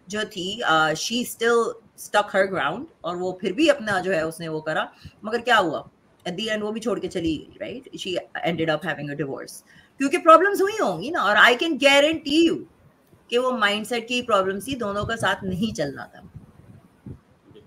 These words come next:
Speaker 2: सही, बिल्कुल सही। Thanks a lot, Mehri सरकारी जी, for joining। Uh, it was a wonderful discussion, और, uh, उम्मीद है जल्दी एक डिस्कशन और करेंगे। उम्मीद है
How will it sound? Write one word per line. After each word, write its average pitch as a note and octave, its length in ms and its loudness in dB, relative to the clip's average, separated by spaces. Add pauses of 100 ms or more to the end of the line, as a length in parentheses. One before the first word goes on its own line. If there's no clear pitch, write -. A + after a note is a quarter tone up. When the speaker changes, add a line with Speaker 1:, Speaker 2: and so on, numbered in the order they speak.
(160)
Speaker 2:
सही, - 140 -20 (100)
बिल्कुल A2+ 220 -18
सही। A#2 160 -8 (280)
Thanks A3 280 6
a B3 60 0
lot, B3+ 140 2
Mehri B3 320 4
सरकारी A#3 440 6
जी, C4 360 0
for G#3+ 80 6
joining। A3 480 2 (340)
Uh, F#3 300 4
it F#3+ 100 -4
was A3 100 -2
a A3+ 100 -2
wonderful A3+ 360 0
discussion, A3 380 0
और, A3 520 0
uh, A3 80 0
उम्मीद E4 200 2
है D4 120 4
जल्दी C4+ 220 2
एक C4+ 120 4
डिस्कशन A#3+ 320 0
और G#3+ 180 4
करेंगे। A3+ 500 2
उम्मीद B3+ 340 -4
है A#3+ 120 -8